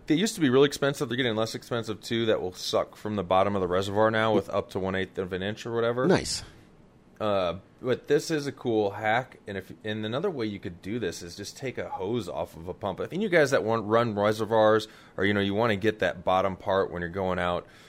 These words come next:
Speaker 1: to
Speaker 2: Last
Speaker 1: flood and
Speaker 2: little bit.
Speaker 1: drain, or yeah, this is like, this is like the hack you can do for that. Um, running a hose off too with, like, a little bit of a weight on it to keep it on the bottom of the res. That's kind of a ghetto way of doing it.
Speaker 2: A little
Speaker 1: Like,
Speaker 2: bit.
Speaker 1: just ri-, that's like rigging it. But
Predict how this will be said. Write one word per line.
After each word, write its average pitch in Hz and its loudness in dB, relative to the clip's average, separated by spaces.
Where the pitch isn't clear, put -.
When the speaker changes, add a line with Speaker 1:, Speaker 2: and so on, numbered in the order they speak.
Speaker 1:
to - -2
Speaker 2:
Last 87 0
Speaker 1:
flood 92 4
and 87 4
Speaker 2:
little 82 0
bit. 92 4
Speaker 1:
drain, 87 0
or 87 -4
yeah, 73 0
this 101 -6
is 87 -8
like, 87 -2
this 110 -4
is 104 -10
like 101 0
the 87 -4
hack 90 -2
you 78 -8
can 82 -8
do 82 -8
for 85 -16
that. 82 -4
Um, 78 -6
running 110 -4
a 92 -6
hose 95 -2
off 85 0
too 92 -4
with, 85 -2
like, 82 -6
a 82 -8
little 82 -6
bit 82 -6
of 78 -6
a 78 -4
weight 80 -4
on 78 -6
it 71 -12
to - -18
keep 87 -14
it 82 -8
on 82 -8
the 80 -8
bottom 82 -4
of - -
the 76 -8
res. 82 -6
That's 90 -12
kind 127 -10
of 82 -10
a 82 -10
ghetto 82 -4
way 78 -6
of 80 -10
doing 78 -12
it. 80 -12
Speaker 2:
A 135 2
little 110 8
Speaker 1:
Like, - 0
Speaker 2:
bit. 85 0
Speaker 1:
just - -14
ri-, 90 -4
that's 101 -4
like 101 0
rigging 85 -4
it. 80 -10
But 82 -2